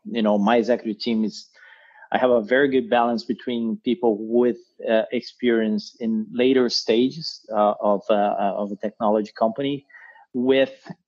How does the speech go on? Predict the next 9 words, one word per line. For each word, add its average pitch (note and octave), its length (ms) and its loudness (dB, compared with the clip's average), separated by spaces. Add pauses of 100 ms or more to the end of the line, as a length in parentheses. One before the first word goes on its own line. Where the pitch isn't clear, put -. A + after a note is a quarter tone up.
(220)
people C3+ 640 2
who B2+ 180 2
have C3 460 2
scale C3 480 -2
with A2 200 -4
us, G#2 400 -4 (140)
uh, G#2 540 -2 (300)
not B2+ 440 -2
necessarily, B2 760 -2